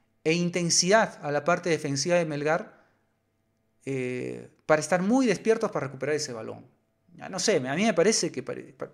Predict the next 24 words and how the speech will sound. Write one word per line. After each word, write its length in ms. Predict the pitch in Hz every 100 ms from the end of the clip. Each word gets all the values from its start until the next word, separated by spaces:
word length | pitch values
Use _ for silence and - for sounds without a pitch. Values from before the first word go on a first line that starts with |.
| _ -
realmente 520 | 214 151 190 214 180
fuera 320 | - 190 175
algo, 340 | 190 185 147
un 160 | 143 170
tema 200 | 196 147
físico, 680 | 175 277 - - 135 113 -
porque 300 | 127 135 135
no 160 | 170
puedo 180 | 208 202
entender 380 | 196 196 190 208
por 120 | 165
qué 80 | 180
un 60 | 175
jugador 380 | 165 165 185
va 100 | 160
trotando, 640 | 160 127 190 196 190 190 190 - -
va 100 | 151
lento 580 | 156 202 247 160 139 165
en 80 | 151
relación 360 | 135 127 175 175
al 60 |
jugador 300 | 160 143 170
de 100 | 165
Cristal, 500 | 156 170 - 202 214